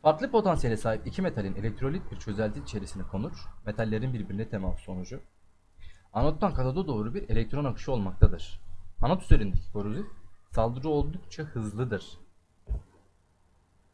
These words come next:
Bütün metallerin kendine özgü özellikleri vardır. Bu özellikten birisi standart elektrik potansiyelidir.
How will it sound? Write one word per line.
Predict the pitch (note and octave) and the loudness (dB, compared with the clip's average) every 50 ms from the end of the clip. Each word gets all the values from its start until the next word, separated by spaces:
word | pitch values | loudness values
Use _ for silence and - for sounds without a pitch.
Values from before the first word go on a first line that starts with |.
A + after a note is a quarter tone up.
| _ _ _ _ _ _ _ _ _ _ _ _ _ _ _ _ _ _ _ _ _ _ _ _ _ | _ _ _ _ _ _ _ _ _ _ _ _ _ _ _ _ _ _ _ _ _ _ _ _ _
Bütün | E3 F#3 - C#4 C#4+ | -16 -8 -4 -2 0
metallerin | C4 G3+ - D#3+ C3+ B2 B2+ C3+ F#3 | 2 2 4 4 4 4 2 0 0
kendine | F#3 - D3 C3 C3+ D3 E3 | 0 2 2 2 2 2 2
özgü | E3+ C#3+ A2+ A2 C3+ D#3+ | 2 0 0 2 0 0
özellikleri | D3 A#2+ C3 A#2+ A#2+ A2 - A#2+ A#2+ C3 | 4 4 4 4 4 0 -2 0 2 2
vardır. | A#2+ G#2+ F#2+ F2 E2+ - - - - - - - _ - | 2 2 2 0 -4 -10 -14 -14 -16 -18 -20 -20 _ 0
Bu | G#3+ | 2
özellikten | A3 G3+ D#3 D3 A#2+ - - G#2 G#2 G#2+ | 2 4 4 2 2 0 -2 -2 -2 0
birisi | C#3+ D#3+ D#3+ D3+ - C#3+ D3+ | 0 -2 -2 -2 -4 -8 -10
standart | - - C3+ B2 B2 C3 D3 C#3+ - - - - | -6 -2 0 0 2 2 0 0 -2 -8 -12 -6
elektrik | A#2 A#2 A#2+ A2 - C3 C#3+ C#3+ | -4 -2 -2 -2 -4 -6 -8 -4
potansiyelidir. | - - - - G#2+ G2 - - G2+ F#2 F#2+ F2 - - - - | -4 -4 -2 -2 -4 -4 -4 -6 -6 -6 -6 -8 -10 -14 -18 -20